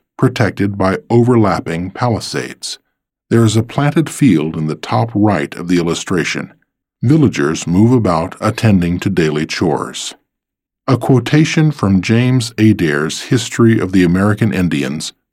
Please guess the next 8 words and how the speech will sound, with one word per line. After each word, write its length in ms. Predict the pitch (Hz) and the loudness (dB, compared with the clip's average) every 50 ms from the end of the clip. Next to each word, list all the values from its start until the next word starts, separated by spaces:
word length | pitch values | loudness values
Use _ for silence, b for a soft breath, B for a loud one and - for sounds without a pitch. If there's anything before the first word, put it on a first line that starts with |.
| _ _ | _ _
published 460 | - 143 135 135 135 120 113 - - | -2 0 2 4 2 2 2 0 0
in 140 | 113 104 95 | 0 0 0
seventeen 580 | - - 123 120 123 117 110 - 107 98 92 | 0 0 0 2 2 2 2 2 0 0 0
seventy-five, 920 | 82 - - 92 87 85 82 80 - - - 131 120 76 67 67 67 - - - _ _ _ _ _ | 0 -2 -2 -2 -2 -2 -2 -4 -4 -2 -2 0 0 0 -2 -4 -6 -10 -14 -20 _ _ _ _ _
describes 720 | - 107 - - - - 117 117 113 110 107 104 101 - - - | -2 -2 -2 -2 -2 0 0 2 2 2 0 0 -2 -4 -6 -6
a 80 | - | -6
Chickasaw 640 | 113 - - 113 104 - 80 - - 82 76 76 76 | -6 -2 -2 -2 -2 -2 -6 -6 -4 -2 -2 0 -2
village. 640 | 76 80 87 82 73 67 - - - - - - | 0 -2 -2 -2 -2 -4 -6 -8 -10 -14 -14 -14